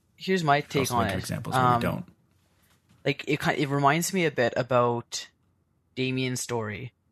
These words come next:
Speaker 1: about being in France.
Speaker 2: Yep.
Speaker 1: Um, and seeing Jason Segel there.
Speaker 2: Yeah.
Speaker 1: And how, as far as he could tell,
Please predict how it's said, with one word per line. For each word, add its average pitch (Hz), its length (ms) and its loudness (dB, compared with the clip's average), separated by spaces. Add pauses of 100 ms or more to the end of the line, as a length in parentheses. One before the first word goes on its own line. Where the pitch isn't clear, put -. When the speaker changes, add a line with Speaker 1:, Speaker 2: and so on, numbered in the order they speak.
(760)
Speaker 1:
about 120 460 -2
being 120 160 -4
in 113 140 -4
France. - 520 -10 (1300)
Speaker 2:
Yep. - 300 -2
Speaker 1:
Um, 117 440 -4 (260)
and 127 120 -6
seeing 120 180 -4
Jason 113 280 -6
Segel 117 280 -10
there. - 220 -12 (880)
Speaker 2:
Yeah. 117 120 -4
Speaker 1:
And 113 100 -4
how, 113 480 0 (300)
as 131 140 -2
far 139 140 6
as 127 140 2
he 147 120 -2
could 135 160 -4
tell, 113 420 2